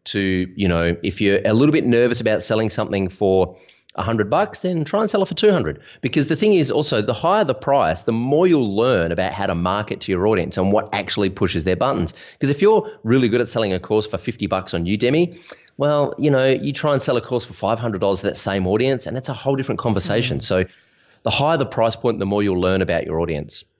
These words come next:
Speaker 2: Fire Nation, we're having a special lightning round. It's a course-focused lightning round. So don't you go anywhere. We're gonna take a minute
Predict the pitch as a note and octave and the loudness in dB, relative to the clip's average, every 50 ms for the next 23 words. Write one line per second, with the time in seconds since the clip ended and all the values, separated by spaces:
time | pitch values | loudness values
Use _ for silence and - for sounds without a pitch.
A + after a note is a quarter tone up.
0 | _ _ _ _ _ - F3+ F3 F#3 F#3+ F#3 F3+ F#3 F3+ - - F3+ F3 F3+ F3+ | _ _ _ _ _ -2 0 2 4 4 4 6 4 4 4 4 4 4 4 4
1 | D#3+ F#3 F#3 G3 F#3 G3 G3+ G#3+ G3+ F3 - - - - - _ - E3+ C#3 - | 6 6 6 6 6 6 4 4 4 2 2 2 -2 -4 -2 _ -2 0 0 2
2 | - F#3 E3+ E3+ F3 - F#3+ E3+ D3+ D#3 E3+ F3+ F3 E3 D#3 D3+ D3 D3 C#3+ C#3+ | 2 4 4 4 4 2 2 2 2 2 4 4 4 4 6 6 4 4 4 4
3 | C#3+ D3 - C#3 C3+ - D#3 C#3+ - - - - - D#3+ D3+ D#3 D3 - - - | 2 2 2 2 2 2 2 2 2 -2 -6 -2 2 2 4 4 2 0 -4 -8
4 | - - - - D3+ C#3+ C3 - D3+ C3+ - - D#3 C#3+ D3 C#3+ C#3+ C#3+ C#3+ C#3+ | -14 -4 0 2 2 2 2 2 0 -2 0 -2 -2 0 2 4 4 4 4 4
5 | C#3 C3+ C3+ C#3 C3 - D#3+ D#3+ - A3 A3+ B3 - G#3 G#3 F#3+ G#3 G3+ G3 G3 | 4 4 2 2 4 4 2 4 4 4 4 4 6 6 6 6 6 6 6 6
6 | F#3+ F#3 F#3 F3+ F3 D#3+ F#3 F#3 E3+ - F#3+ F3 F3 E3 E3 E3+ F3 F3+ - | 6 6 6 6 6 6 4 2 4 2 2 4 6 6 6 4 4 2 -2